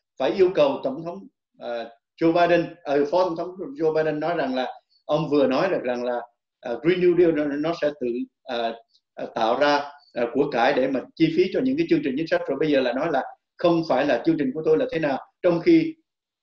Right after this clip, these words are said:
Green New Deal chính là nằm ở trong cương lĩnh của, à,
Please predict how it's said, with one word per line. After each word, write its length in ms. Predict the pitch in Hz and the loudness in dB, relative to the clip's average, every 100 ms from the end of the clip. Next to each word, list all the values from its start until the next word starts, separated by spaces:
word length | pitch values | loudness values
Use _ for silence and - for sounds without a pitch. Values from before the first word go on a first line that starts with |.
| _ | _
Green 360 | - - 180 185 | -16 0 2 4
New 140 | 180 | 4
Deal 120 | 170 165 | 2 0
chính 120 | 208 | -2
là 100 | 147 | 0
nằm 200 | 127 127 | -2 -4
ở 60 | - | -6
trong 100 | 147 - | -8 0
cương 180 | 165 139 | 0 0
lĩnh 120 | 123 151 _ _ | -4 -6 _ _
của, 140 | - 113 | -18 -8
à, 140 | 131 | -4